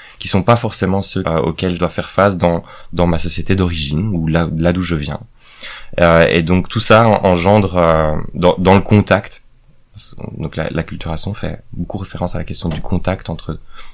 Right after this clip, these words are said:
deux sociétés, deux cultures, deux, euh, deux manières de vivre, euh, a priori différentes. Et donc, euh, quand j'arrive dans une société, euh, qui est pas forcément la mienne à la base et que je dois m'y insérer,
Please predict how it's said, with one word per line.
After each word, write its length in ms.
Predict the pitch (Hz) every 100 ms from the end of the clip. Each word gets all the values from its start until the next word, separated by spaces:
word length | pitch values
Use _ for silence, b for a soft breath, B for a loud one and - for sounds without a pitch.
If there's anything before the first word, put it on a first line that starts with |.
| B
deux 160 | 82 92
sociétés, 500 | - - 80 - 87
deux 120 | 92
cultures, 580 | - 85 - 80 82 85
deux, 280 | 87 85 - B B B B 82
euh, 180 | 82
deux 140 | 80 87
manières 320 | 90 87 85
de 80 | 82
vivre, 520 | 78 85 107 110 - _ B B B B B
euh, 80 | 82
a 140 | - 85
priori 440 | - 98 87 98
différentes. 600 | 92 - 80 78 - - - _ b b -
Et 100 | 87
donc, 320 | 85 85 92
euh, 320 | 87 82 82
quand 220 | - 90
j'arrive 400 | 85 87 85 101
dans 140 | 92 87
une 160 | 82
société, 720 | 82 80 92 - 95 104 113 104 - -
euh, 100 | 80
qui 220 | - -
est 40 | 123
pas 160 | 104
forcément 440 | 107 98 - 92 90
la 100 | 85
mienne 240 | 87 98
à 60 | 82
la 100 | 78
base 300 | 80 113 98
et 60 |
que 120 | -
je 100 | 82
dois 220 | 78 87 87
m'y 320 | 87 90 95
insérer, 560 | 95 - 90 85 110